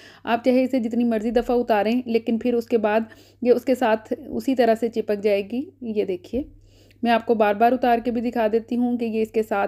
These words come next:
ही चिपकी रहती है। जितनी दफ़ा उतारेंगे इसकी गम जो है वो कम नहीं होती है। साथ चाहें तो आप छोटा सा पेपर भी इसमें हैंग कर सकते हैं चीज़ें नोट करने के लिए। और ये देखें, ये मैं उतारती हूँ, अगर नोट करने के बाद दोबारा से चिपकाना हो तो ये देखिए फिर चिपक गई, फिर उतारें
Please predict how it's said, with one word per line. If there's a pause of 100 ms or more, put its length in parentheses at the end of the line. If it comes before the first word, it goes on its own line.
ही
चिपकी
रहती
है। (560)
जितनी
दफ़ा
उतारेंगे
इसकी
गम
जो
है
वो
कम
नहीं
होती
है।
साथ
चाहें
तो
आप
छोटा
सा
पेपर
भी
इसमें (400)
हैंग
कर
सकते
हैं
चीज़ें
नोट
करने
के
लिए। (2500)
और
ये
देखें,
ये
मैं
उतारती
हूँ,
अगर
नोट
करने
के
बाद
दोबारा
से
चिपकाना
हो
तो
ये
देखिए
फिर
चिपक
गई,
फिर
उतारें